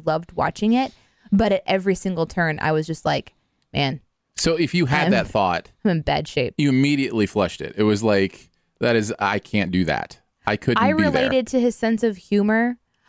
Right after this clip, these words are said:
Speaker 1: I think maybe there's, there's a point whenever he, you know, he's gotta do some self-doctoring, you know, uh, if he gets hurt, he's gotta take care of himself. He's all by
Speaker 2: Mm-hmm.
Speaker 1: himself. I think maybe I could do that, but how I related to him is that he is a human. I am also a human.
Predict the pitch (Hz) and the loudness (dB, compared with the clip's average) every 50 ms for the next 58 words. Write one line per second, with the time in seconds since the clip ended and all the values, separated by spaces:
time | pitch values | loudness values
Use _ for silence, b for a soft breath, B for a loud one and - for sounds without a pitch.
0 | B B _ 220 247 277 311 285 - - 302 294 269 - 226 220 208 202 202 202 | B B _ 0 0 0 0 0 0 0 0 0 2 2 4 4 4 4 4 2
1 | 220 214 226 226 226 226 214 214 196 190 185 - - - 208 202 190 190 190 - | 2 0 0 0 0 0 0 0 0 0 -2 -6 -4 -2 -2 0 0 -2 -4 -4
2 | - - 208 202 185 202 196 190 185 190 196 196 190 175 185 196 190 - - 196 | -2 -2 -2 0 0 0 0 0 -2 0 -2 -2 -2 -4 -4 -4 -6 -4 -2 -2
3 | 190 175 160 156 160 165 - _ _ _ _ _ _ _ _ - - - - 226 | 0 0 0 -2 -4 -6 -10 _ _ _ _ _ _ _ _ -14 -12 -2 0 0
4 | 220 - 240 220 214 202 190 202 202 - - 190 180 - - - - 208 185 185 | 0 2 0 0 -2 -2 -2 -4 -6 -4 -6 -6 -6 -6 -6 -4 -2 0 0 -2
5 | 190 - - 175 175 170 160 170 180 - - 190 180 180 180 175 175 175 180 180 | -4 -6 -6 -2 -2 0 0 0 -2 -4 -4 -4 -2 -2 -4 -4 -4 -2 -2 0
6 | 175 170 165 165 165 160 - 165 170 - - - 190 175 190 180 - - - 185 | 0 0 0 2 2 2 2 0 0 -2 -2 -4 -2 -2 -2 -2 -4 -2 0 2
7 | 180 180 - - 185 175 - 180 185 - 208 208 - 196 202 220 208 - - - | 2 2 0 -2 -4 -2 -2 -4 -2 -2 -2 -2 0 -2 0 0 -2 -2 0 -2
8 | - 349 185 170 - 170 165 196 175 170 170 185 - 196 208 - b b b b | 0 0 0 0 2 2 2 2 2 2 0 0 0 0 -2 -4 b b b b
9 | b b - 240 240 - 320 277 214 208 190 175 170 175 185 196 196 185 180 185 | b b -4 -2 0 0 0 2 2 2 2 2 2 0 0 2 2 2 2 0
10 | - - 190 175 175 170 - _ _ _ _ _ _ _ _ _ _ _ _ _ | 0 0 0 0 -2 -6 -12 _ _ _ _ _ _ _ _ _ _ _ _ _
11 | 165 156 - 196 185 180 156 143 135 143 147 180 214 - _ _ _ _ _ _ | -2 0 2 2 4 4 2 2 0 0 0 -2 -4 -6 _ _ _ _ _ _
12 | _ _ _ _ _ 175 165 175 165 151 143 - _ _ _ _ _ _ _ _ | _ _ _ _ _ -2 0 2 2 0 -2 -4 _ _ _ _ _ _ _ _
13 | - 156 - - 208 220 240 240 226 214 202 202 196 190 180 190 190 202 202 208 | -4 -4 -2 0 0 0 2 0 0 0 0 0 0 -2 -2 0 0 2 2 2
14 | 185 - 175 165 - - 202 196 208 196 - 170 - - - 190 190 190 196 - | 2 0 -2 -2 -2 0 0 2 2 0 0 -4 -4 -2 0 0 2 0 0 0
15 | 147 180 180 185 185 170 160 170 170 - 196 190 202 - - 277 349 170 131 - | 0 0 0 0 0 0 0 0 0 0 0 -2 0 -2 -4 -4 -4 -4 -6 -6